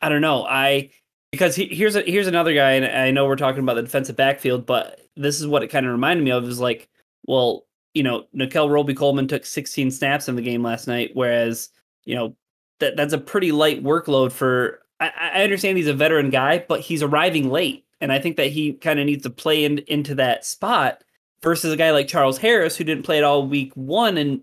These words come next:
he played quite a bit last night. Like, I mean, he had, uh, I think it was twenty-five snaps that he played, um, or twenty-three. But, you know, that's a guy who, another, you know, we, we talk about it all the time, like, follow the money, right? And, like, Charles Harris got, like, this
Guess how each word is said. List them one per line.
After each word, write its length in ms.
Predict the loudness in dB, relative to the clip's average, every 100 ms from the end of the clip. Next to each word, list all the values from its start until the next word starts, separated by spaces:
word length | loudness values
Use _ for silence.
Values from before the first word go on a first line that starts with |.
| _
he 200 | -12 -8
played 280 | -4 -4 2
quite 160 | 0
a 40 | 2
bit 260 | 0 0
last 300 | 0 -4 -4
night. 300 | -2 0 0
Like, 140 | -4 -2
I 60 | -2
mean, 180 | -2
he 80 | 0
had, 380 | 2 2 0 -10 _ _ _ -6
uh, 140 | -2
I 100 | -2
think 160 | -2 0
it 40 |
was 140 | 0 -4
twenty-five 1000 | -4 -2 0 0 -2 -4 -2 0 0 -2
snaps 340 | -4 -6 -6 -6
that 100 | -8
he 60 |
played, 380 | -6 -4 -4 -6 _ _ _ _ -6
um, 300 | -2 0 0
or 80 | -4
twenty-three. 640 | -2 -2 -2 -2 -4 -4 -10 _ _ _ -6
But, 360 | 2 2 2 -6 _ _
you 100 | 0
know, 100 | 0
that's 280 | 2 2 2
a 40 |
guy 240 | 0 2 2
who, 420 | 0 -2 -2 -6 -6
another, 380 | -2 0 -2 -2
you 120 | -2
know, 260 | 0 -2 _ _ _
we, 520 | -20 -18 -18 -10 -4 -2
we 160 | -2
talk 240 | 0 0 2
about 200 | 2 4
it 40 |
all 80 | 4
the 100 | 4
time, 140 | 0
like, 160 | 0 -4
follow 380 | -2 2 2 2
the 140 | 0
money, 320 | 0 0 -2
right? 360 | -2 -2 -2 -6
And, 120 | -4 0
like, 160 | 0
Charles 300 | 2 2 2
Harris 260 | 2 2 2
got, 220 | 0 2
like, 160 | 0 0
this 280 | -4 -4